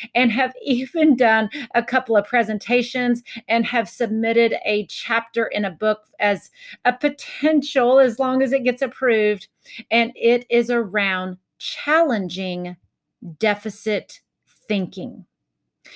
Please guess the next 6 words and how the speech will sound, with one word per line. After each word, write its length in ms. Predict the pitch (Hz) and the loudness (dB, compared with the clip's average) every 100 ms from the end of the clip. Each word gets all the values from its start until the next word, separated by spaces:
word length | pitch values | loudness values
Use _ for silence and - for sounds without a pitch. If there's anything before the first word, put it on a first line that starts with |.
| - - | -20 -12
Challenging 880 | - - 269 320 339 262 254 214 208 | -6 -2 2 4 4 4 4 2 0
this 260 | 202 - - | -4 -8 -6
deficit 540 | - 262 302 294 277 - | -2 -2 -2 -2 -2 0
thinking 380 | 226 214 208 - - 214 | -4 -2 -4 -6 -14 -14
that 340 | 190 247 214 - | 0 2 2 0
leads 760 | 220 226 240 262 277 302 311 | -6 -4 -2 -2 0 0 0